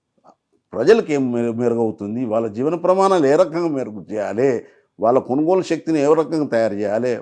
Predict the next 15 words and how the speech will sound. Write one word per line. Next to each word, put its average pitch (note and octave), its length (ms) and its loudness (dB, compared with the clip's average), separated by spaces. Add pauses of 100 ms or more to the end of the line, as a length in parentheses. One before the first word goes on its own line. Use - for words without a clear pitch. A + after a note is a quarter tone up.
(100)
వాళ్ళ D3 300 6
కాళ్ళ C#3+ 380 6
మీద D#3+ 220 4 (140)
వాళ్ళను E3+ 580 4 (540)
నిలబడేటట్టు D3+ 760 6
తయారు B2 320 0
చేసేటువంటి A2 1000 -4
వ్యూహరచనలు C3+ 1040 0 (320)
ప్రణాళికబద్ధంగా A#2 1120 -2 (340)
కాంగ్రెస్ A2 440 -2
పార్టీ G2 220 -6 (120)
చేస్తుంది G#2+ 680 -8 (320)
అనేటువంటి E2 460 -14
నమ్మకంగా F2 1160 -14 (120)
ఉన్నాం. A#2 340 -8